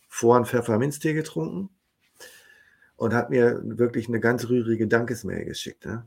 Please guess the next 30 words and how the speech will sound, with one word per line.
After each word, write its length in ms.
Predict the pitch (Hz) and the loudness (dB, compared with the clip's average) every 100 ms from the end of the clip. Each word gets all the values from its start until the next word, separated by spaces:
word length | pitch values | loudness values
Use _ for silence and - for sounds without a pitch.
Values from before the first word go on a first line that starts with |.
| - | -10
Und 160 | 107 | -2
sein 200 | 107 110 | 2 2
Chef 220 | 104 127 131 | 2 0 0
hat 140 | 107 | -2
mich 140 | 104 | 0
auch 100 | 101 | 0
angerufen 380 | - 117 110 104 | 0 0 0 0
und 40 | 101 | -2
gesagt: 140 | 95 | -2
„Haben 120 | 98 87 | -4 -4
Sie, 60 | |
was 160 | 92 104 | -6 -4
haben 120 | 98 | -4
Sie 100 | 95 | -4
mit 180 | 87 95 | -4 -2
dem 200 | 139 131 | -2 -4
gemacht, 340 | 85 82 - | -8 -14 -20
ne?“ 180 | - 123 _ - | -18 -18 _ -10
Na 120 | 131 120 | -4 -2
ja, 120 | 113 - _ _ _ _ _ _ | -4 -8 _ _ _ _ _ _
Psychodrama, 720 | - 104 110 104 110 90 71 - - | -4 0 2 2 0 0 -4 -12 -8
ja. 240 | 98 107 - - - - - - - | -6 -6 -12 -20 -16 -16 -16 -18 0
Also 520 | 117 117 135 123 - _ - - _ _ _ _ _ _ _ _ _ _ _ _ _ _ _ _ | 4 12 12 12 6 _ -20 -20 _ _ _ _ _ _ _ _ _ _ _ _ _ _ _ _
für 360 | - 139 135 - | 2 8 10 8
gestresste 560 | 123 117 - 131 - 120 | 4 0 2 0 0 -2
Führungskräfte 960 | 135 135 147 - 143 135 143 135 123 | 0 0 0 -2 -2 -2 0 0 0
kann 280 | - - 113 | -2 -4 0
es 140 | 131 - | -2 2
hilfreich 520 | 117 117 123 123 117 | 2 2 -2 -2 -2
sein, 480 | 120 120 123 120 | -2 -2 -4 -8